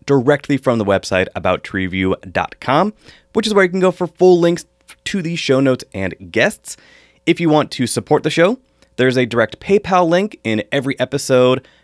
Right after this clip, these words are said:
as well as an Amazon wish list. Uh, shout out to a couple of my listeners who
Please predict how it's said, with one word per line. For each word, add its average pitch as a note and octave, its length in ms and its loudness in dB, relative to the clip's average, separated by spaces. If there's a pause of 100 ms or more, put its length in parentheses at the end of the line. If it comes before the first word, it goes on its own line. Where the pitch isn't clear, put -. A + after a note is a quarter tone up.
(120)
as G#2+ 100 -6
well D3+ 220 4
as D3+ 120 2
an C#3+ 60 -6
Amazon D#3+ 420 0
wish F3 260 -2
list. - 300 -6 (340)
Uh, A2 180 2
shout G3+ 240 2
out A3 120 2
to G3 120 4
a E3+ 60 2
couple F3 280 2
of D3 120 0
my C#3+ 120 2
listeners C#3+ 460 -2
who A#2+ 360 0